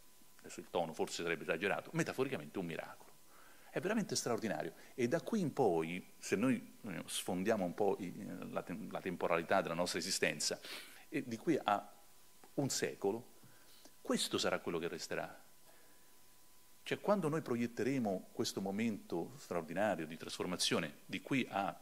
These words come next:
un po' di decenni, o per restare, diciamo così, i piedi un po' per terra, se ci rivediamo, mi concedo un, una, una, tra quaranta anni,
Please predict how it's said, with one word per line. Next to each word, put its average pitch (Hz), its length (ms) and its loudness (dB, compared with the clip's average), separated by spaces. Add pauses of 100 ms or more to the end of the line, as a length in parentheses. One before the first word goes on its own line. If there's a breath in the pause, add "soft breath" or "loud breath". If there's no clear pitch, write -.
(140)
un 110 200 -6
po' 117 100 2
di 98 80 -8
decenni, 82 500 -4 (800)
o 101 120 0
per - 180 0
restare, 110 280 4
diciamo 98 240 2
così, 95 160 0
i - 560 -8 (180)
piedi 87 200 -2
un 80 60 -6
po' 82 140 -2
per - 140 0
terra, 82 300 2 (440 loud breath)
se - 180 2
ci - 120 2
rivediamo, 110 560 2 (420)
mi 85 180 -4
concedo 85 400 2
un, - 160 -2 (600)
una, - 460 -10 (100)
una, 120 180 -2
tra 135 240 4
quaranta 101 420 4
anni, 82 400 -4